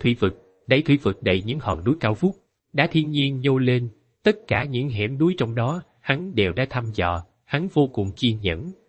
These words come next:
là một siêu cường giả có tuổi thọ vô tận, cho dù thăm dò như vậy trên vạn kỷ nguyên, cũng vẫn rất bình thường.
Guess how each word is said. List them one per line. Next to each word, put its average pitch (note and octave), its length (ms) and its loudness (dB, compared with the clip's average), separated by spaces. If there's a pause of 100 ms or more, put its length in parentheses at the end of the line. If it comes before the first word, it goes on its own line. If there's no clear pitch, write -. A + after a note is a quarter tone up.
(160)
là B2 120 0
một B2 200 -2
siêu E3 260 2
cường A2 240 0
giả G2 260 -2
có F3+ 240 -4
tuổi A#2+ 220 2
thọ G2+ 260 -2
vô D3+ 180 2
tận, F2 280 -2 (240)
cho D3+ 100 4
dù G#2+ 280 2
thăm C3+ 240 -4
dò G2 180 0
như B2+ 260 -4
vậy E2+ 280 0
trên B2 240 2
vạn D#2+ 220 -4
kỷ G#2+ 160 0
nguyên, B2+ 280 2 (300)
cũng B2 180 2
vẫn A#2 300 0
rất G3 220 -2
bình F#2 220 0
thường. F2 260 0